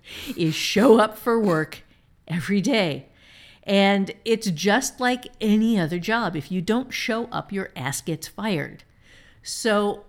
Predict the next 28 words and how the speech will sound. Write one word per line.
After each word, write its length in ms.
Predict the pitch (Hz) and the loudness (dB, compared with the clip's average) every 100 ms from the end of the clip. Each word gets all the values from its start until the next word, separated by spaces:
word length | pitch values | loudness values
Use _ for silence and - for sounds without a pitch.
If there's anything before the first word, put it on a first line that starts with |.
| - _ - - | -20 _ -20 -10
<sighs> 360 | - - - | -8 -8 -12
the, 260 | - 233 220 | -4 -4 -2
the 160 | 214 208 | -2 -4
problem 580 | - 247 226 202 190 185 | -2 0 0 0 0 0
being 540 | 262 285 208 165 170 - - - - - | 2 2 2 0 -4 -8 -20 -20 -20 -6
that 500 | 185 196 185 - _ _ | 0 0 0 -8 _ _
your 300 | 214 190 180 | -4 -2 -2
boss 840 | 147 226 285 202 180 - - - - - - _ _ _ _ _ | -2 0 2 2 -2 -6 -10 -10 -14 -20 -20 _ _ _ _ _
in 220 | - 233 202 | 2 4 4
this 280 | 247 320 | 2 -2
job 420 | - 202 165 165 - - - - | -4 -4 -2 -4 -8 -14 -18 -10
might 280 | - 233 480 | 2 2 2
just 280 | - 339 - | 0 0 2
be 140 | 262 247 | 0 2
an 100 | 208 | 2
idiot 520 | 403 220 135 - _ _ - - - - | 2 0 -2 -8 _ _ -20 -20 -20 -10
who 140 | - 233 | -4 -2
fails 500 | - 294 269 277 - | 0 2 4 2 -4
to 100 | 240 | 0
recognize 800 | 247 370 302 220 202 190 208 - | 2 2 0 0 0 2 0 0
that 160 | 226 | -2
you 200 | 208 277 | 2 4
need 200 | 311 220 | 4 2
to 60 | 226 | 0
be 140 | 214 | -2
fired. 560 | 262 294 320 185 147 143 - | -2 -2 0 0 -2 -6 -14
<laughs> 40 | - - - - | -20 -20 -20 -12
So, 920 | - - 311 - 269 - 269 269 - | -6 0 0 6 6 8 8 6 0